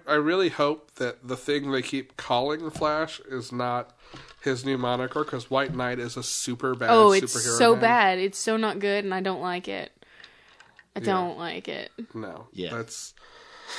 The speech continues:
Speaker 2: Like, just stick
Speaker 1: just
Speaker 2: to
Speaker 1: stick to Anti-Venom.
Speaker 2: Yeah.
Speaker 1: Yeah. Uh, but this is cool. There are two issues of this left. Two issues of this storyline left.
Speaker 2: Yeah, I think so.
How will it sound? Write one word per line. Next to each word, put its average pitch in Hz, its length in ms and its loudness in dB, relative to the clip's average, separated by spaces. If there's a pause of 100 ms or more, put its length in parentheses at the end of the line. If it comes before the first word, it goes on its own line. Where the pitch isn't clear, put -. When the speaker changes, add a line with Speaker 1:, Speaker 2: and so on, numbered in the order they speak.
(280)
Speaker 2:
Like, 208 160 0 (680)
just 233 240 2 (320)
stick 240 140 -2
Speaker 1:
just - 160 -4
Speaker 2:
to 226 160 0
Speaker 1:
stick 170 240 4
to 156 100 2
Anti-Venom. 127 540 0
Speaker 2:
Yeah. 285 400 2 (680)
Speaker 1:
Yeah. 131 140 -8 (2000)
Uh, 113 800 0 (320)
but 156 160 -2
this 196 180 0
is 180 120 -8
cool. 120 260 -2
There 135 180 4
are 135 60 2
two - 360 -4
issues 208 260 -2
of 214 80 -2
this 208 220 -4
left. 214 440 -4
Two 196 140 -6
issues 190 240 -4
of 190 80 -4
this 185 180 -8
storyline 190 420 -8
left. 202 380 -14 (140)
Speaker 2:
Yeah, 233 140 0
I - 20 0
think 190 180 -4
so. - 180 -10